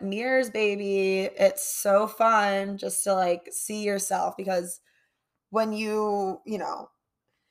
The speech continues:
you don't really get to see yourself in these ways. So it's nice. Um, so a crystal wand is what I use instead of a dildo, and there's a few reasons why I use it. Th-, it's preference,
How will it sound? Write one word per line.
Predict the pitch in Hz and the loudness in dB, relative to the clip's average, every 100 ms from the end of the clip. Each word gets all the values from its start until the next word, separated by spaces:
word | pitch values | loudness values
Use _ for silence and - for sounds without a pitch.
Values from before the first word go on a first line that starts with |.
| _ _ | _ _
you | 262 | -4
don't | 262 | 0
really | 247 214 | 2 2
get | 196 196 | 0 -2
to | 190 | -4
see | - | -6
yourself | 196 185 - - - | -4 -4 -4 -6 -6
in | |
these | 196 190 185 | -8 -8 -6
ways. | 190 185 185 208 202 - - - - - - - - | -2 0 0 -4 -6 -8 -8 -10 -12 -18 -16 -14 -6
So | - 220 | -4 -4
it's | 220 - | -6 -8
nice. | 220 214 214 - - 226 - _ _ _ _ - | -6 -6 -6 -8 -8 -12 -18 _ _ _ _ -2
Um, | 226 220 196 185 208 214 _ _ _ _ _ _ _ _ _ _ _ _ _ _ _ _ _ _ _ _ - | 4 4 2 -2 -8 -10 _ _ _ _ _ _ _ _ _ _ _ _ _ _ _ _ _ _ _ _ -8
so | - 247 | 4 6
a | 233 | 6
crystal | 233 269 349 349 | 4 4 4 4
wand | 220 185 185 190 202 233 233 - _ - | 4 2 2 0 0 -4 -8 -14 _ -2
is | 196 | 2
what | 190 190 | 4 4
I | 180 180 | 6 6
use | 185 180 | 4 0
instead | 180 180 | 0 0
of | 175 | 0
a | 175 | 0
dildo, | 180 160 - 139 156 - | 0 0 0 -2 -2 0
and | 190 | 0
there's | 185 185 | 0 -2
a | |
few | 185 - 190 | -4 -2 -2
reasons | 185 175 175 170 180 | 0 -2 -2 -6 -2
why | 160 160 | -2 0
I | 143 160 | 0 -2
use | 156 - - | -2 -4 -4
it. | 170 104 - - | -6 -6 -4 0
Th-, | - | 4
it's | 214 202 | 4 4
preference, | - 190 170 220 262 330 - - | 8 8 8 4 4 4 2 0